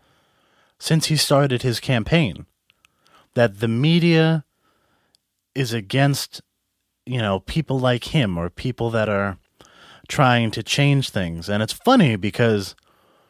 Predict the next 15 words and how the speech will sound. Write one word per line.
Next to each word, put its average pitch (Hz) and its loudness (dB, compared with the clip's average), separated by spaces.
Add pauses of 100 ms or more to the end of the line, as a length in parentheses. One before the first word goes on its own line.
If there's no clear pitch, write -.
(1000)
when 156 2
you 156 6
look 165 2
at 104 6
a 95 -2
lot 131 6
of 123 2
the 117 -4
decisions 117 -4
he's 107 -2
made, 113 0
it's 98 -6
cut 131 0
and 107 -4
dried, 101 2